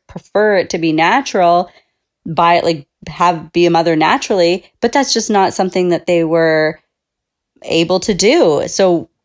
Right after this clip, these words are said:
how do those, like, how do you think this would make those types of women feel? Like, oh, you're not feminine because you're not naturally becoming a mother? 'Cause, like, another point they're making that this is the, the war on motherhood.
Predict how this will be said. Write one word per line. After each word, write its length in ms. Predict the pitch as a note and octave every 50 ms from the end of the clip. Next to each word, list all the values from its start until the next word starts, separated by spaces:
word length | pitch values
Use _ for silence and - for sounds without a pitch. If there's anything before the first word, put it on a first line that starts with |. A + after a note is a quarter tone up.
| _ _ -
how 340 | - - - G#3+ A#3 B3 C4
do 120 | B3 A#3+
those, 640 | F#3+ E3+ F3 F3+ G3 G#3 A#3 B3 B3+ A#3+ A#3+ - - -
like, 140 | F3+ F3
how 300 | - F3 G3 G#3 A3 A3+
do 140 | A3 A3 G#3+
you 140 | G3 F#3+ F#3+
think 280 | - F#3 F3 F3 E3+ -
this 160 | E3 E3 - F3+
would 100 | E3 E3
make 220 | D#3+ D3+ C#3+ -
those 400 | D3 D3 F3 G#3 A#3+ A#3 A3 - - - _ _ -
types 280 | - E3+ D#3 D3+ - E3+
of 120 | D#3 D3+
women 260 | D#3 D3+ D3+ D3 D3+ D#3+
feel? 240 | _ - D#3+ D3 C#3+
Like, 160 | D3 D3+ -
oh, 120 | - F#3 F#3
you're 140 | F3 E3+
not 180 | E3+ E3+ - -
feminine 420 | - D#3+ D#3 D#3+ D#3+ E3 D#3+ D#3+
because 280 | D3 D#3 - - D#3 D3+
you're 80 | D#3 D3+
not 160 | D3+ D3 -
naturally 720 | D3 D3+ D3 D3 D3+ - - D#3+ D3+ D3+ D3+ D3+ D3 - _ _ _ _ - E3
becoming 420 | F3+ E3 - - E3+ E3+ D#3+ D#3+
a 40 | D3+
mother? 600 | D3 D3 D3 D3+ D3 G3 G#3+ A3+ B3 B3 A3 - -
'Cause, 180 | G#3+ F3+ -
like, 120 | - - E3+
another 320 | F#3+ F#3+ F#3 F3+ F#3+ G#3 G3+
point 320 | - - - G3+ G#3+ F3
they're 120 | - F3 E3
making 440 | D#3 D#3 F3 G#3 - G#3+ F#3 F3+ E3
that 140 | D3+ C#3+
this 160 | - F3 F3 G#3
is 140 | G3+ F3 -
the, 320 | - E3+ D#3+ D3 D3 - - _ _ -
the 240 | D3+ D3 D#3 E3+ E3
war 460 | D3+ D3+ D#3+ E3 F3+ F#3+ F#3+ E3+ D3
on 220 | B2 D#3+ D#3+ D#3
motherhood. 760 | D3+ D#3 E3 E3+ F#3+ F#3 F3 E3 E3 D3 C#3+ C#3 - - -